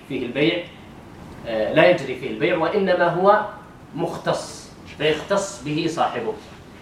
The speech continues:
يعني هو مختص به ولا يصح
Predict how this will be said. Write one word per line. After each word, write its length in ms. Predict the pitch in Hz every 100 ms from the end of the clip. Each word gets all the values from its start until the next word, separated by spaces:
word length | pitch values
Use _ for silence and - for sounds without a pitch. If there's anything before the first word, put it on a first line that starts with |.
| -
يعني 340 | 127 139 175 170 - - -
هو 280 | 151 170 - -
مختص 460 | 156 - 185 - 147
به 420 | 123 123 175 - - - -
ولا 400 | 120 165 180 185 - - 143
يصح 280 | 151 180